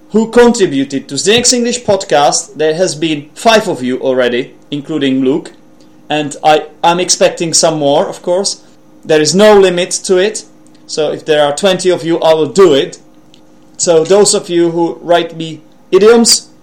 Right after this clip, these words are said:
it will feature in the next, in the following episode, and also the so many times already here on this podcast promised story, which I, uh, uh,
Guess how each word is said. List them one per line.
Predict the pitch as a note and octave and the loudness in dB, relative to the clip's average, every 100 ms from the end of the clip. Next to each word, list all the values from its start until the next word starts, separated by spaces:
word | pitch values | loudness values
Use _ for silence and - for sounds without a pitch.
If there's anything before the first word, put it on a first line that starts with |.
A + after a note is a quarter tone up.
| _ | _
it | F3+ F3+ | 0 2
will | F3+ | 0
feature | F3+ A3 A3 F#3 | 2 -2 2 2
in | F3 E3 D#3 | 2 -2 -2
the | D3+ | 0
next, | G3+ A#3+ - - | 0 0 -4 -6
in | E3 | -4
the | D#3 | -4
following | - B3 B3 A3+ G#3 | 2 6 6 4 2
episode, | F#3+ F#3+ F#3 - G3 G#3+ - _ _ _ _ _ _ - | -4 -2 -2 2 0 -2 -16 _ _ _ _ _ _ -12
and | D#3+ D#3+ D#3+ - | -6 -4 -2 2
also | G3+ F#3+ F#3+ E3 | 2 4 4 4
the | D#3 D3 C#3+ C#3 _ _ _ | 2 -2 -2 -6 _ _ _
so | - B3 | 2 4
many | B3 B3+ | 6 4
times | - F#3+ F3+ E3+ - | 2 2 2 0 0
already | E3 E3 E3 D#3 | 2 2 2 -2
here | D3+ D3+ D3+ | 0 0 0
on | D#3 | -2
this | D#3 | -6
podcast | - D3+ - D3+ C3+ C3+ - - | -4 -4 -2 0 0 0 -4 0
promised | F#3 C#3+ C#3+ C#3 - - _ | 2 4 2 -2 -6 -10 _
story, | - G3 F#3+ C4 G3 F#3+ - _ _ - | -4 4 6 6 2 -4 -16 _ _ -12
which | A#2+ - | -10 -6
I, | B2+ A2+ G#2+ - _ | -4 -4 -6 -14 _
uh, | A2+ G#2+ G2+ G2 A#2+ | -10 -10 -10 -16 -16
uh, | G#2+ | -16